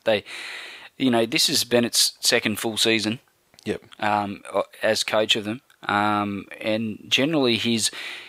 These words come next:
Speaker 1: his teachings and his discipline and his mantra is, is, uh, you know, ingrained of,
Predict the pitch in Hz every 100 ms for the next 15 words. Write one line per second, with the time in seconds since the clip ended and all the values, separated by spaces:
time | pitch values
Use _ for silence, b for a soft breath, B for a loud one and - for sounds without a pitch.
0 | B - 123 113 - 127 113 120 117 110
1 | 110 104 117 113 113 - 110 107 107 98
2 | 107 110 104 107 104 101 104 - - 101
3 | 101 104 107 104 101 98 - _ _ _
4 | _ _ _ _ _ _ _ _ _ _
5 | _ _ - - 110 104 - 117 104 117
6 | 117 120 117 110 -